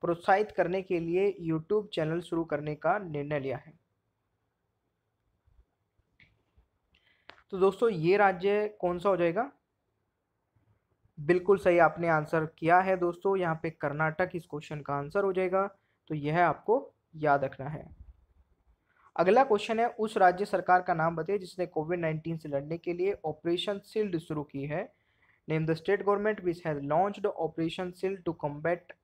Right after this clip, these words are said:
covid nineteen। महाराष्ट्र, गुजरात, दिल्ली, उत्तर प्रदेश या इनमें से कोई नहीं।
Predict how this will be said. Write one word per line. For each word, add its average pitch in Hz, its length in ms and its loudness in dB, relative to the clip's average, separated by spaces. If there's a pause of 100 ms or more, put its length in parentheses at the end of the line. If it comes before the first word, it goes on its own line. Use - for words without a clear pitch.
covid 156 220 -2
nineteen। 143 360 -8 (2750)
महाराष्ट्र, 165 480 4
गुजरात, 160 400 4
दिल्ली, 156 300 0
उत्तर 151 220 -6
प्रदेश 147 720 -8
या 151 80 -4
इनमें 147 200 -6
से 147 100 -8
कोई 151 220 -4
नहीं। 180 200 -4